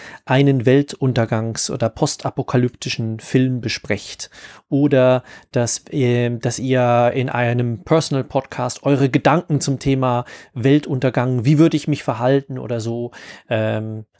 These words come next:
darlegt oder, ähm, dass ihr einen Quiz zum Thema Weltuntergang macht. Was auch immer euch dazu ein-,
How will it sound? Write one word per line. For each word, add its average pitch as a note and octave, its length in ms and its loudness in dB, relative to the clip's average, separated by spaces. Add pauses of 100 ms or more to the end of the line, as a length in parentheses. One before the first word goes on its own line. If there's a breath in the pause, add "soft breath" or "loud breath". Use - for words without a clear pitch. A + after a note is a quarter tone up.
(100)
darlegt A2+ 800 -2
oder, B2+ 920 4
ähm, B2+ 540 -2
dass B2 180 0
ihr B2 220 2
einen B2+ 340 -2
Quiz - 360 2
zum C3 220 -4
Thema A#2+ 360 -2
Weltuntergang A2 680 -6
macht. - 380 -16
Was E3+ 280 0
auch A#3 120 -2
immer F#3+ 240 0
euch F#3 220 -2
dazu D#3 320 -4
ein-, F3 240 -4